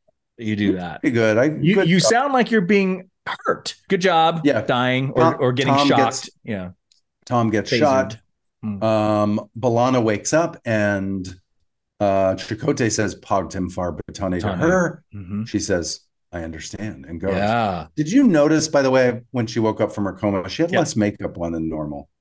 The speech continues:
Speaker 2: She
Speaker 1: I did
Speaker 2: looked
Speaker 1: not
Speaker 2: like
Speaker 1: notice
Speaker 2: she had
Speaker 1: that.
Speaker 2: been sick.
Speaker 1: Interesting.
Speaker 2: They played
Speaker 1: Okay.
Speaker 2: her a little more like, "Oh, she really has been in,"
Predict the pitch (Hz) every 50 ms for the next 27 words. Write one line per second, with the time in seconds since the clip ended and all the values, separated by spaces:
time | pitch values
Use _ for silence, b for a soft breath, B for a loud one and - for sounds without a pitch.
0 | _ _ - - 117 - 123 135 156 180 190 190 - 151 139 135 - - 127 113
1 | 104 90 107 110 107 101 104 - - - - 107 107 107 - _ _ _ _ -
2 | 147 151 156 - 170 156 - - 214 190 156 131 131 - - 156 143 147 147 131
3 | 127 135 131 127 123 120 113 113 117 117 113 117 107 110 110 110 107 104 104 98
4 | 98 95 85 87 98 - - - - - - - 110 110 117 110 107 107 98 95
5 | 104 101 98 95 92 95 92